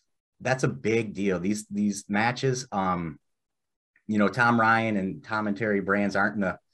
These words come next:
um, bleachers giving out scholarships or anything, but you might think they were by s-, how some of the parents and coaches react. So, um, the better officials that we can have, the better event we can have.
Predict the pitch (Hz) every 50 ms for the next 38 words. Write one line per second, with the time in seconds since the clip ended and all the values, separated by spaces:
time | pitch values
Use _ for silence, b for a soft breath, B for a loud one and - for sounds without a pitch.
0 | _ _ _ _ _ _ _ - 90 87 87 87 80 - 104 107 104 - 104 98
1 | 90 - - - 104 98 98 95 92 - - - 123 127 127 123 - - 107 -
2 | - 98 90 95 92 90 - 92 90 90 92 92 92 - _ _ _ _ _ _
3 | - 98 101 101 107 110 127 131 131 - - - 156 170 - - 117 104 95 92
4 | 92 92 92 95 95 95 92 92 92 92 - - 120 - 117 104 101 - 110 107
5 | 101 95 92 - 113 104 98 - 98 92 - - 120 117 117 - 95 87 90 95
6 | 110 104 92 85 - - - - - 110 104 98 95 92 92 b b b b b
7 | b b _ - 98 98 98 95 90 87 82 82 - _ _ _ _ _ _ _
8 | _ _ - - - 101 95 92 127 135 139 143 135 139 - 143 139 - 143 -
9 | 135 117 127 123 117 117 104 110 117 123 131 131 113 90 80 98 98 107 107 92
10 | 78 82 92 95 - 120 117 - - 127 131 135 143 151 151